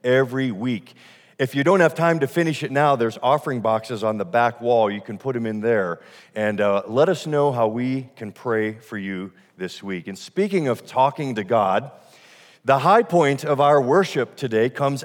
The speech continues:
after the sermon. So I am as anxious to get this sermon done as you are.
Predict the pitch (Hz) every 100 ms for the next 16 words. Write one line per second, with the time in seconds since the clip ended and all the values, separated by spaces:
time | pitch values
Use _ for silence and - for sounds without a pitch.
0 | - 151 196 - 170 160 131 123 - 175
1 | 180 123 92 - 123 123 185 185 139 120
2 | 127 156 175 180 156 - 131 110 160 -
3 | 139 - 156 143 127 101 127 131 139 -
4 | 101 92 139 185 101 87 95